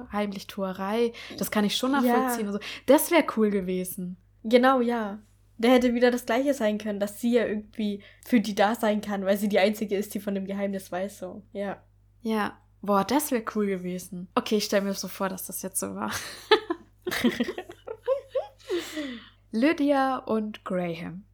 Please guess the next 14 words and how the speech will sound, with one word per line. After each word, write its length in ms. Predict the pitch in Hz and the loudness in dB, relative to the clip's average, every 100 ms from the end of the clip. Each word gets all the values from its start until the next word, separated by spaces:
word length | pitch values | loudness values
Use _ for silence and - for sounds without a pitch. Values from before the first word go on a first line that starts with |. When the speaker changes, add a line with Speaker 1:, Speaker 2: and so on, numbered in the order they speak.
| _ | _
Speaker 2:
Mhm. 400 | 226 208 214 240 - _ | -6 -4 -4 -6 -12 _
Speaker 1:
Also, 520 | - 240 254 233 247 _ _ _ _ | 4 6 4 0 -8 _ _ _ _
auch 120 | 240 | 2
da 220 | - 254 254 | 6 6 6
muss 180 | 233 | 4
ich 140 | 233 214 | 0 0
sagen, 520 | 214 208 208 208 220 294 - - - _ | 0 0 -2 -4 -6 -12 -16 -18 -20 _
das 180 | 226 220 | 0 4
war 100 | 208 | 4
ja 120 | 208 | 4
schon 180 | 208 214 | 2 0
in 120 | 196 | 0
Buch 200 | 185 190 | -2 -6
zwei, 600 | - - 196 196 269 339 | -6 -2 0 2 0 -2